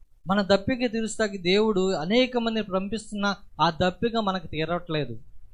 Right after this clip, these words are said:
ఆ దాహం మనకు తీరట్లేదు. మనకి ఎలాంటి దాహం తీరిద్దంటే లోకంలో అధికార దాహం, డబ్బు దాహం,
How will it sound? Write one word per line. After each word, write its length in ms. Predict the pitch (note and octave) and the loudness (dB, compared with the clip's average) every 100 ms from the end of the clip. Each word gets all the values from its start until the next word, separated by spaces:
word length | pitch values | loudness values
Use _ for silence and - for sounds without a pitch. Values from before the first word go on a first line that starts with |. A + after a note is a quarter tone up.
| - | -2
ఆ 100 | D#3+ | -2
దాహం 440 | E3 F3 F#3 A3+ G#3 | 4 4 4 2 0
మనకు 200 | F3+ D3+ | -2 -4
తీరట్లేదు. 680 | E3+ F3 F3+ F3 D3+ A#2 - - - | -4 -4 -4 -4 -4 -4 -12 -16 -4
మనకి 300 | F3+ G3 F#3 | -2 -2 -2
ఎలాంటి 360 | F#3+ G#3 B3 A#3+ | 0 4 4 4
దాహం 320 | A3+ A3 A3 | 4 4 2
తీరిద్దంటే 640 | G#3+ F#3+ F#3 F#3 G#3 A3+ - - | -2 -4 -2 -2 -2 -4 -8 -4
లోకంలో 480 | E3 G#3+ G#3+ A3 G#3 | 4 4 4 0 2
అధికార 420 | E3 E3 F#3+ G3+ | 2 0 2 0
దాహం, 480 | F#3+ F#3 F3 G3+ A3+ - - - | 4 2 4 0 -6 -14 -16 -8
డబ్బు 300 | C#3 D#3+ F3 | -2 2 2
దాహం, 460 | G#3+ F#3+ F3+ G#3+ | 4 4 4 0